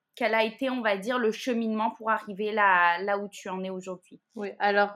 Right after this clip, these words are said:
Speaker 2: euh, donc je me suis lancée en deux mille quatorze suite à la naissance, euh,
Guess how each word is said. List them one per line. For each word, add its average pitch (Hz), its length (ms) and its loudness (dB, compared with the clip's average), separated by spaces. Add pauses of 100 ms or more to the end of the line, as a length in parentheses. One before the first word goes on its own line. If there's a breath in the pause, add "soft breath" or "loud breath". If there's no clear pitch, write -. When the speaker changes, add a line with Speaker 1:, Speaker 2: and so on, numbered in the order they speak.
(100)
Speaker 2:
euh, 202 260 -2
donc 190 220 -4
je 226 60 -4
me 226 100 2
suis 226 180 -2
lancée 220 480 2
en 185 360 -2
deux 208 120 -2
mille 226 200 0
quatorze 190 680 -2
suite - 240 -16
à 185 120 0
la 175 180 0
naissance, 196 760 -10
euh, 175 120 -4